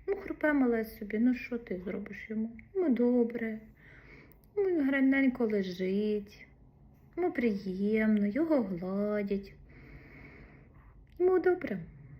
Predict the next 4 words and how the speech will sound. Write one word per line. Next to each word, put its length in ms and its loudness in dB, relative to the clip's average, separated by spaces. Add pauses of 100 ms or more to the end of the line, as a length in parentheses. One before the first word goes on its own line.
(380)
Тому 440 2 (680)
він 120 6
насолоджується 760 0
життям. 540 -8